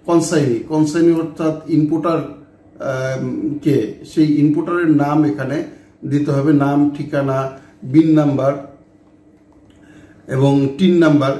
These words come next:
এখানে বিস্তারিত দেওয়া থাকবে। যদি এটা এলসির মাধ্যমে, আহ, shipment হয়ে থাকে, তাহলে ওই এলসি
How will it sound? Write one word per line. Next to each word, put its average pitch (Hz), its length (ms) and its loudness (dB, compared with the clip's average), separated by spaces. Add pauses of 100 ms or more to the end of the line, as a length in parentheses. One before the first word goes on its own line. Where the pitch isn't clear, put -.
এখানে 151 220 2
বিস্তারিত 156 460 -2
দেওয়া 143 280 0
থাকবে। 139 300 -2
যদি 160 560 2 (180)
এটা - 140 -8
এলসির 175 800 -2
মাধ্যমে, 143 480 -2
আহ, 135 840 -6
shipment 156 480 0
হয়ে 143 180 -2
থাকে, 139 280 -6
তাহলে 156 340 0
ওই 147 320 -2
এলসি 156 460 -2